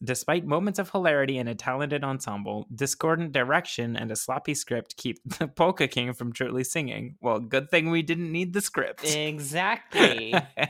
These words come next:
Speaker 2: No script or singing necessary. Loopholes.
Speaker 1: Hashtag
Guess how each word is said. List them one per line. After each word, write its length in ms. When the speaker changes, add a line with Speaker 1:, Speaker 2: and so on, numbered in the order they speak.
Speaker 2:
No 480
script 600
or 200
singing 600
necessary. 1400
Loopholes. 1400
Speaker 1:
Hashtag 760